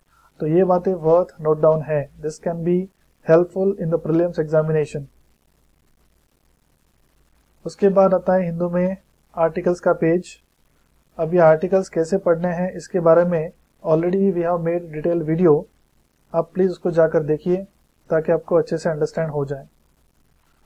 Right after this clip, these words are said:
So, इस तरह से हिंदू के अंदर दो page होते हैं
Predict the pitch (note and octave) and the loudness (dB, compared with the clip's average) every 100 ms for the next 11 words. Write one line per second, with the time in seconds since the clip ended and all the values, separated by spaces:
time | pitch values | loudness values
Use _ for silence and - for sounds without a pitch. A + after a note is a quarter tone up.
0 | _ E3 E3 - F#3+ F#3 G3+ F3 E3 F3+ | _ 0 0 2 0 0 -2 -4 -4 -4
1 | F3+ E3+ F3+ E3 D#3+ E3 D#3+ E3+ E3+ E3 | -4 0 0 0 -2 0 0 0 -2 -2
2 | F3 F3+ F#3 | -4 -6 -10